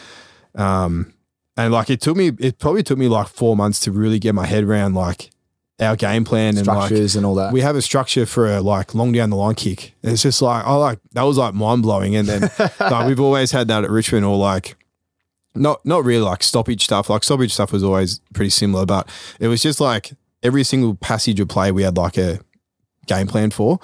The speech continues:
Speaker 2: Yeah, break it down.
Speaker 1: Yeah, you
Speaker 2: There's a
Speaker 1: break it
Speaker 2: strategy
Speaker 1: down.
Speaker 2: behind
Speaker 1: Where,
Speaker 2: it, yeah.
Speaker 1: where Gold Coast was a bit like, "All right, let's just play one-on-one here," or, like, "Let's just control the ball," and, and stuff like that. I think that's why, yeah, I, I reckon that was probably the biggest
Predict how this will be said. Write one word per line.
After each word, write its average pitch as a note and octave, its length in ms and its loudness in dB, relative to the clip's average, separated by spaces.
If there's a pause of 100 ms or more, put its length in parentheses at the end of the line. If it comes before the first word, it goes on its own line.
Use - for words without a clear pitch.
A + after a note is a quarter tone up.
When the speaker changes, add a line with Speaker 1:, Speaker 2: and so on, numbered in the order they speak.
Speaker 2:
Yeah, B2+ 140 0
break B2+ 280 -2
it A2+ 80 -4
down. A#2 180 0
Speaker 1:
Yeah, A#2 100 4
you G2 100 0
Speaker 2:
There's F2 40 -4
a - 20 -8
Speaker 1:
break G2+ 100 2
it - 20 0
Speaker 2:
strategy G#2+ 220 0
Speaker 1:
down. G2 120 0
Speaker 2:
behind G#2 140 -2
Speaker 1:
Where, A#2 220 2
Speaker 2:
it, F#2+ 80 -4
yeah. G#2+ 60 -6
Speaker 1:
where A#2+ 100 2
Gold C3+ 260 2
Coast C3 200 0
was A2 120 0
a G#2 60 0
bit G2+ 160 2
like, F2+ 280 0
"All F#2+ 80 2
right, F#2 80 0
let's A2 160 0
just A#2+ 140 0
play G2+ 140 0
one-on-one F#2 440 0
here," F#2 360 0 (120)
or, G2 180 0
like, F#2 360 -2 (480)
"Let's A2 180 0
just G#2 220 0 (200)
control G#2 400 0
the G2 80 0
ball," F#2+ 400 0
and, F#2+ 220 -2
and G#2 120 -2
stuff G2 200 -2
like F2+ 100 0
that. E2+ 60 -4
I G2 40 -4
think C3+ 160 0
that's A2 160 -2
why, G2+ 260 0 (760)
yeah, F#2 440 0
I, A#2+ 120 -2
I C3 160 0
reckon C3+ 200 0
that A#2 120 2
was A#2 140 0
probably G#2+ 180 0
the F#2+ 100 -2
biggest G2 480 -2